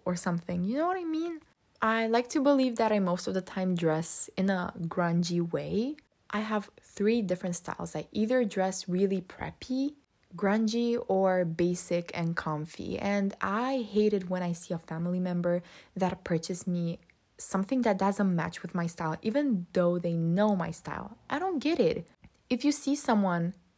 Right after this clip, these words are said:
wearing gothic pieces and you buy them a fucking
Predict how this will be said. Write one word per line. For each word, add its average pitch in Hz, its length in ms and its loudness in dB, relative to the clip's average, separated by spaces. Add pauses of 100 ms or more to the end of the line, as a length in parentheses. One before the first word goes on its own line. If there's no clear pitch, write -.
wearing 208 720 2
gothic 196 600 2
pieces 165 480 -2
and 175 300 0
you 214 160 2
buy 185 300 0
them 165 260 -6 (100)
a 180 160 -2
fucking 208 800 -2